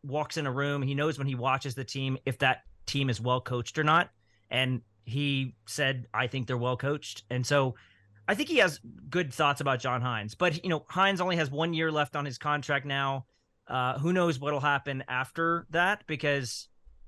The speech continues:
if they're not thinking that Hynes is the guy to take them to the Stanley Cup, but that he's pretty good with young players, you know, why not keep him around for a year? I mean, he's, if he's not the guy that's gonna carry you to the Stanley Cup all,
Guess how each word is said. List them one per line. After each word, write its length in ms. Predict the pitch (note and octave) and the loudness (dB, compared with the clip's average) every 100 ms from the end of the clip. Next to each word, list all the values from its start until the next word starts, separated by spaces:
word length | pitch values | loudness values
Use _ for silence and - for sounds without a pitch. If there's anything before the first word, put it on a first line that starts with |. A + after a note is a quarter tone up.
| - | -6
if 140 | E3 | -2
they're 100 | G#3 | 4
not 220 | A3 D4 - | 6 4 4
thinking 300 | G#3+ G3+ F3 | -2 0 0
that 100 | D3+ | 2
Hynes 340 | D#3 D#3+ C#3+ | 4 2 0
is 80 | C#3 | -4
the 80 | C3+ | -2
guy 240 | C3 C3 | 2 2
to 80 | C3+ | 0
take 240 | - C#3+ | -6 -6
them 100 | D3 | -6
to 100 | B2+ | -6
the 80 | B2+ | -6
Stanley 320 | A#2 C3+ C3+ | -4 -2 -2
Cup, 320 | A#2+ C3+ D3 - | 0 2 2 0
but 180 | - B3 | 0 2
that 100 | F3+ | 2
he's 220 | D3 E3 | 0 -2
pretty 460 | - - - F3 F#3+ | -4 -6 0 2 2
good 260 | C#3+ D3+ D#3 | 2 0 0
with 200 | D3 B2 | -2 -4
young 300 | C3 C#3 C#3+ | -4 -2 -4
players, 640 | D3 D3 F#3+ B3+ A3+ - _ _ _ _ _ | -4 -2 0 -2 -4 -12 _ _ _ _ _
you 80 | B3 | 2
know, 60 | A3+ | 6
why 140 | G3+ | 6
not 220 | A#3 F#3+ | 6 4
keep 160 | - F#3 | 2 -4
him 120 | F3+ | -2
around 320 | C3 A#2+ D3+ | 0 0 0
for 120 | D3+ | -2
a 80 | A2+ | -4
year? 320 | G2+ F#2+ F2 - | -4 -6 -8 -2
I 40 | |
mean, 140 | C#3+ D3+ | 2 4
he's, 240 | E3+ E3 _ _ - | 4 2 _ _ -6
if 100 | D3 | 0
he's 140 | G#3 | 4
not 220 | A#3+ A3+ | 4 4
the 80 | G#3 | 2
guy 180 | E3+ F3 | 4 4
that's 160 | E3 | 2
gonna 160 | - D#3 | -2 -4
carry 340 | - D3+ D3 | -2 0 2
you 120 | C#3+ C3+ | 2 -2
to 100 | C3 | -4
the 80 | |
Stanley 320 | B2+ C#3+ C#3 C3 | -4 -2 -2 -2
Cup 240 | C#3+ B2+ | -2 -2
all, 160 | C3 | -2